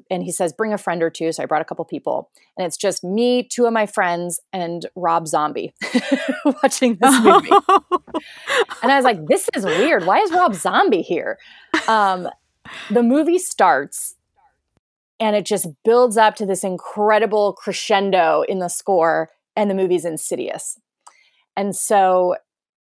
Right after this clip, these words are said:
Speaker 1: we watch Insidious, and I'm blown away by it. And I told him afterwards, I said, "I think this movie is gonna have a huge impact, and I think it's gonna make a lot of money." <laughs>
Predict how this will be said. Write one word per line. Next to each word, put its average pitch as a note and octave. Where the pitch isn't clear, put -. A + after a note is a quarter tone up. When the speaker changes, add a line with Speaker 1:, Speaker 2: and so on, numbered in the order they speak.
Speaker 1:
we G3+
watch A3
Insidious, G3+
and G3
I'm F3
blown E3+
away E3
by C3
it. E3+
And F3
I E3+
told G3+
him G#3
afterwards, E3+
I F3+
said, F3+
"I -
think F3+
this E3+
movie D#3
is -
gonna E3
have E3
a E3
huge D3+
impact, -
and E3+
I D#3+
think E3
it's E3
gonna E3
make D3+
a D#3
lot D3
of C#3+
money." -
<laughs> -